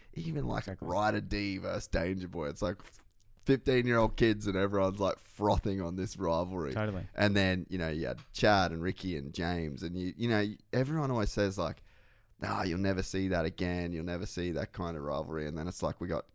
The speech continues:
Speaker 2: You will.
Speaker 1: we got
Speaker 2: Hundred percent.
Speaker 1: Coop and Kenny. Like, they legitimately have that kind of rivalry. They'll be pretty much the same speed next year if they both do S X Global. That's, like, r-, people,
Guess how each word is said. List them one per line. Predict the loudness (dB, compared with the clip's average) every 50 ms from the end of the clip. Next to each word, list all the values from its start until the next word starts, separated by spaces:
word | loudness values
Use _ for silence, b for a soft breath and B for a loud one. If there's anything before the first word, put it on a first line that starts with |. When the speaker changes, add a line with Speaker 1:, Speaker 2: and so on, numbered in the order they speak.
| _ -6
Speaker 2:
You | -2 -2 0
will. | 0 -2 -2 -2 -2
Speaker 1:
we | 0
got | 2 4 2 2 2 -2
Speaker 2:
Hundred | -6 -10 -10 -10
percent. | -10 -4 2 4
Speaker 1:
Coop | 6 6 6 4 0 -8 -10 -8
and | -6 -6 -4
Kenny. | -2 -2 -2 -2 -2 -6 -6 -4
Like, | -2 -4 0 6
they | 8 8 10 10 8
legitimately | 6 2 2 2 2 2 2 2 2 4 4 4 4 2 2 2 2 2 2
have | 0 0 2 2 2 2 2
that | 0 -2 -4 -4 -4
kind | -4 -4 -2 -2
of | -2
rivalry. | -2 -2 -2 -2 -2 -2 -2 -2 0 -2 -2 b b b b b b b b b b b 4 8
They'll | 8 8 8
be | 8 6 2 2 0 -2 -6 -2
pretty | 2 2 4 4 4
much | 4 2 0 0 -2
the | -6 -6
same | -4 -2 -2 -2 -4
speed | -6 -4 -2 -2 0 0 -2 -4 -6 -10 -12 -8
next | -6 -6 -6 -6 -8 -6
year | -4 -4 -4 -4 -6
if | -8 -6 -2
they | 2 2 4
both | 4 6 4 4 4 2
do | 0 0 0 0
S | 0 -2 -2 -2 -2
X | -4 -4 -4
Global. | -4 -2 -2 -2 -2 -4 -6 -8 -10 b b b b b b b b b b _ _ _ 8
That's, | 8 10 10 8 4 -2 -8 -10 -12 -16 -20 _ _ -20 -14 -4
like, | 0 2 4 4 2 0 -4 -12 _ _ _ _ _ _ _ -8
r-, | -6 -6 -6 -6 -8 -10 -2
people, | 2 4 4 4 6 6 6 6 6 4 b